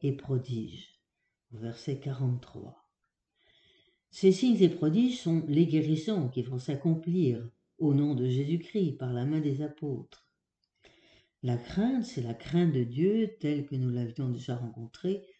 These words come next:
au Sinaï en Exode vingt, c'est-à-dire cette adoration de Dieu, du Dieu transcendant. Les versets quarante-quatre et quarante-cinq sont là,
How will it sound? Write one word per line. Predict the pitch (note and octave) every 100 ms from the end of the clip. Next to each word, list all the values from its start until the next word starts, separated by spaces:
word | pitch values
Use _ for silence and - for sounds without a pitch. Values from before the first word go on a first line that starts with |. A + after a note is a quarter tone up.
| _ A#2+
au |
Sinaï | - - A#2 B2+ D3 D#3+
en | A#2+ A#2
Exode | A#2+ A#2+ D3 D3+ B2+ B2+ -
vingt, | B2+ - _ _ _ _ _
c'est-à-dire | - G2+ G#2 D#3+ E3+ F3 - - _ _
cette | - B2+ - -
adoration | D3+ C#3+ C3+ B2 - D#3+ B2+
de | A2+
Dieu, | A#2+ C3
du | A#2+ A#2+
Dieu | B2 D#3+ E3
transcendant. | - D3 C3 - A#2+ - - _ _ _ _ _ _ _ _ - - - - - _ _ D#3+
Les | E3+
versets | F#3+ F#3 G3 F3
quarante-quatre | F3+ E3 D#3+ D3 D#3+ C#3+ C3+
et |
quarante-cinq | C#3+ C#3+ D#3 E3 - A3 B3 C4+ G#3+
sont | - D3+ C#3+
là, | C#3 D3+ B2+